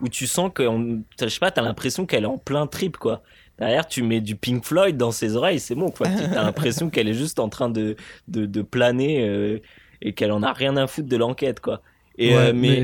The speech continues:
Speaker 2: mais
Speaker 1: mais sinon,
Speaker 2: vous
Speaker 1: le
Speaker 2: savez,
Speaker 1: principe,
Speaker 2: excuse-moi,
Speaker 1: en Hmm.
Speaker 2: excuse-moi de te couper, mais en fait, Supermassive Games, euh, c'est ceux qui ont fait Until Dawn, et
Speaker 1: Ouais.
Speaker 2: effectivement, ils avaient le même problème, les yeux, en fait, genre, euh,
Speaker 1: Ouais.
Speaker 2: ils avaient l'air de planer tous, genre vraiment.
Speaker 1: Ouais, mais c'est ça, c'est genre, t'es, tu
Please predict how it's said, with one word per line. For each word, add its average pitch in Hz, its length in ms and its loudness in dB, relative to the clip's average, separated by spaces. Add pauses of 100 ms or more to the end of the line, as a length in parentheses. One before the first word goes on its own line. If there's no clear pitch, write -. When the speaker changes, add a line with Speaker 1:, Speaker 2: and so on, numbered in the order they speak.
Speaker 2:
mais 127 120 4
Speaker 1:
mais - 0 -
sinon, 190 300 0
Speaker 2:
vous - 20 4
Speaker 1:
le 175 100 6
Speaker 2:
savez, 147 40 6
Speaker 1:
principe, 151 420 4
Speaker 2:
excuse-moi, 170 180 4
Speaker 1:
en 165 120 0 (400)
Hmm. 123 100 2
Speaker 2:
excuse-moi 151 340 4
de 156 60 -2
te 160 80 4
couper, 160 300 4
mais 143 200 6
en 127 100 4
fait, 175 200 2
Supermassive 127 640 4
Games, 156 300 6 (100)
euh, 110 420 4
c'est 110 240 -2
ceux 127 140 0
qui 123 140 0
ont 117 80 2
fait 120 240 2
Until 123 320 0
Dawn, 147 380 4 (100)
et 113 240 4
Speaker 1:
Ouais. 110 80 4
Speaker 2:
effectivement, 123 600 2
ils 131 140 2
avaient 127 140 4
le 127 100 4
même 151 180 4
problème, 160 340 4
les 123 320 4
yeux, 165 160 4 (260)
en 120 60 -2
fait, 123 280 -2
genre, 127 260 2
euh, 113 140 4
Speaker 1:
Ouais. 110 260 2 (300)
Speaker 2:
ils 131 240 2
avaient 135 200 6
l'air 151 160 6
de 131 100 4
planer 139 360 6
tous, - 460 2
genre 123 220 2
vraiment. 147 460 8
Speaker 1:
Ouais, 190 160 6
mais 185 140 4
c'est - 160 0
ça, - 240 2
c'est 135 180 0
genre, 117 240 2
t'es, 147 140 -2
tu - 60 -10